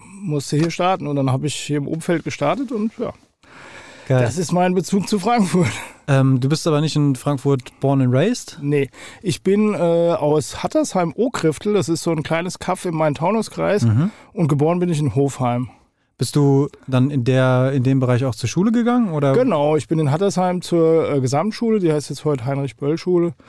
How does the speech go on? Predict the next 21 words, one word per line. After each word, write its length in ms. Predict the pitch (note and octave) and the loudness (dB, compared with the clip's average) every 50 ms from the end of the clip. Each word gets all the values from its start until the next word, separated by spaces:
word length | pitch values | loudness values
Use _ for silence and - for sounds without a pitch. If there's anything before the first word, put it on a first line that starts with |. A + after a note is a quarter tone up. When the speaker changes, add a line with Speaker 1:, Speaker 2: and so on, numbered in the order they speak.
| - G2+ | -4 0
Speaker 2:
Mhm. 220 | F#2 A#2 D#3 F#3+ - _ _ | 2 2 2 0 -2 _ _
Speaker 1:
Und 240 | - D3+ C#3+ D3 D3 | -2 0 2 2 2
in 160 | C#3+ C3 G#2+ | 2 2 2
Hofheim 260 | B2 D3 D3 E3 D#3+ D3 | 2 0 0 0 0 0
auf 160 | C#3 C3 - | -2 -4 -4
die 100 | - C3 | -4 -2
Oberstufe. 840 | A#2+ D#3+ D#3+ F#3 F#3 F3 - - F3 E3 E3 C3 D3+ D#3+ D#3+ D#3+ D3 | 0 0 2 2 2 0 0 0 0 0 0 0 0 0 0 0 0
Und 320 | - C#3+ C#3 C#3 C3 B2 - - | 0 -2 -2 -2 -2 -4 -4 -4
dann, 400 | C3 B2+ C3 C#3 C#3+ C#3+ C#3+ C#3 | -2 -2 -2 0 -2 -2 -2 -2
äh, 440 | B2 B2+ C3 C3+ C3 C3+ C3+ C3 - - - - _ _ _ _ _ _ - - | -2 0 0 0 2 2 0 0 -2 -6 -12 -20 _ _ _ _ _ _ -12 -6
wollte 180 | C3+ C3+ C3+ D3 | -4 -4 -2 -2
ich 160 | C#3 A#2 - | -4 -4 -4
eigentlich 280 | C3+ C#3 C#3 C3+ C3 - | -4 -2 -2 -2 -2 -2
studieren, 420 | - - B2+ A#2+ D3+ F#3 A3 A3 | -2 -4 -2 2 2 2 2 2
aber 200 | E3 D#3 D3+ D3+ | 0 0 0 -2
ich 120 | C#3 - C3 | -2 -4 -4
hab 80 | C3 | -2
leider 180 | C3+ C3+ C3+ C3 | 0 0 0 0
kein 140 | - A#2 A2+ | -2 -4 -4
Abitur 340 | A2 A#2+ A#2 - - E3 | -4 -4 -6 -4 -4 -4
bekommen. 340 | D#3 D#3+ B2+ C#3 D#3 D3+ D#3 | -4 -2 -2 -4 -4 -4 -6